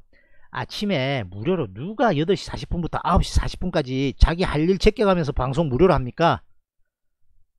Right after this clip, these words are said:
일 년 칠 개월 동안 무료로 하고 있습니다. 돈 달라고 이야기한 적 한 번도 없습니다. 돈 보내게 계좌 보내달라 해도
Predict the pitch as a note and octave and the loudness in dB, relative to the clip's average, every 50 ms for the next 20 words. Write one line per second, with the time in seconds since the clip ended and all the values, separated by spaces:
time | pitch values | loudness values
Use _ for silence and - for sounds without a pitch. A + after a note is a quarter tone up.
0 | _ _ - - - - - - - - - - - - G3+ G3+ G#3 G#3+ G#3+ G3 | _ _ -20 -20 -20 -20 -20 -20 -20 -20 -20 -10 -6 -2 0 2 4 6 6 4
1 | D#3 - - - A3 G#3+ G#3 A3 G3 E3+ - D#3+ C#3 B2+ B2 C#3+ F3+ F#3+ E3+ D3 | 4 0 -2 -2 2 4 6 6 4 4 2 -2 0 0 2 4 6 6 6 4
2 | B2+ A#2+ - - B2+ B2 A#2+ A#2+ A2 F#2+ - - - - - - - B2+ C#3 C#3+ | 2 0 -4 -8 -8 -8 -6 -6 -6 -6 -8 -14 -20 -20 -16 -10 -6 -4 -2 2
3 | D#3+ F3 F3+ F3+ F3 D#3 C3+ C3 C#3+ D3+ D#3+ D#3 C#3+ C#3 C#3 B2+ - - - - | 2 4 4 4 4 4 4 2 4 4 2 2 2 0 -4 -6 -8 -8 -6 -2
4 | B3+ B3 B3 G3 B2+ - - C#3+ C3 A2+ A2 - - - - _ - - - - | 0 0 2 0 0 -2 -4 -12 -10 -12 -12 -14 -16 -20 -20 _ -20 -2 4 8
5 | E3+ G3 A3 E3+ - D3 D#3 G3 A#3 F#3+ F#3+ C3+ - - - C#3 D3 D#3 A#3 B3 | 8 8 10 8 8 8 8 6 4 4 4 4 6 6 6 6 8 6 6 8
6 | A3 A3+ G#3+ A3+ F#3+ F#3+ E3+ E3+ E3+ D#3 C#3+ D3 B2 | 8 6 6 6 6 6 6 6 4 4 2 2 0